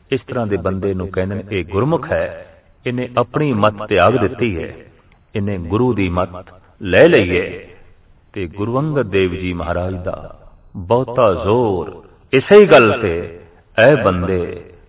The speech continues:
ਤੂੰ ਗੁਰੂ ਦੀ ਮੱਤ ਲੈ, ਤੂੰ ਗੁਰੂ ਦੀ ਮੱਤ ਲੈ।" ਤੇ ਗੁਰੂ ਦੀ ਮੱਤ ਲੈਂਦਿਆਂ ਹੀ ਤੈਨੂੰ ਪ੍ਰਮਾਤਮਾ ਦੀ ਪ੍ਰਾਪਤੀ ਹੋਵੇਗੀ। ਗੁਰੂ ਦੇ ਹੁਕਮ ਵਿੱਚ ਰਹਿੰਦਿਆਂ ਤੇਰਾ ਹੁਕਮ ਕਾਇਨਾਤ ਦੇ ਜ਼ਰਰੇ ਜ਼ਰਰੇ ਤੇ ਚੱਲੇਗਾ।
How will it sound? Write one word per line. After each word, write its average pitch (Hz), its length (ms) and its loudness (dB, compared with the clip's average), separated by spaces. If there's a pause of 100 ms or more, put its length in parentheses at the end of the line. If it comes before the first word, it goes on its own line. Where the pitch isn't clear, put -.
(120)
ਤੂੰ 90 180 -12
ਗੁਰੂ 98 320 -6
ਦੀ 95 220 -6
ਮੱਤ 87 300 -6
ਲੈ, 82 240 -12 (500)
ਤੂੰ 90 160 -10
ਗੁਰੂ 107 300 0
ਦੀ 110 240 0
ਮੱਤ 123 220 6
ਲੈ।" 87 240 -2 (520)
ਤੇ 107 140 -8
ਗੁਰੂ 123 380 -4
ਦੀ 156 180 0
ਮੱਤ 113 360 2
ਲੈਂਦਿਆਂ 160 480 6
ਹੀ 95 460 0 (600)
ਤੈਨੂੰ 117 300 0
ਪ੍ਰਮਾਤਮਾ 101 640 -2
ਦੀ 117 140 -6
ਪ੍ਰਾਪਤੀ 85 560 -4
ਹੋਵੇਗੀ। 69 460 -12 (560)
ਗੁਰੂ 180 240 4
ਦੇ 185 180 8
ਹੁਕਮ 147 360 4
ਵਿੱਚ 165 180 2
ਰਹਿੰਦਿਆਂ 135 640 6 (720)
ਤੇਰਾ 123 320 2
ਹੁਕਮ 101 580 -4
ਕਾਇਨਾਤ 95 760 0
ਦੇ 87 140 -4
ਜ਼ਰਰੇ 95 540 -6
ਜ਼ਰਰੇ 110 360 0
ਤੇ - 120 -4
ਚੱਲੇਗਾ। 73 500 -8